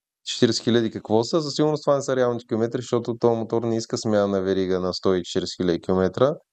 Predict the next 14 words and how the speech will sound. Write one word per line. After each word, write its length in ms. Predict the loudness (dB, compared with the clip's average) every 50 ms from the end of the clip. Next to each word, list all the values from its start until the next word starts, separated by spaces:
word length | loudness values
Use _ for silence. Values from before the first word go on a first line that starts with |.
| _ _ _ _ _ _ _ _ _ _ _ _ _ _ _ _ _ _ _ _ _ _ 2
Имаме 280 | 4 4 4 4 2 2
обслужена 640 | 0 0 -4 -4 -2 -2 -2 0 0 0 0 0 -2
кутия, 480 | -6 -8 -2 0 2 2 2 0 -2 -2
това 160 | -2 -2 -2
също 300 | -2 -4 -8 -6 -8 -10
струва 380 | -8 -2 0 0 2 2 0
пари. 360 | 0 0 0 0 -2 -4 -4 -8 _ _ _ _ _ _ _ _ _ 2
Така 180 | 2 2 2
че 220 | 2 -2 -2 -2 0
ето 320 | 0 -2 -4 -4 -2 -2
ви 140 | 0 0 0
една 380 | 0 -2 -4 -4 -2 -2 -2 -4 -4 -2
хубава 440 | 0 2 2 2 2 2 2 0 -2
четворка, 720 | -6 -12 -8 -2 0 2 0 0 0 0 0 0 0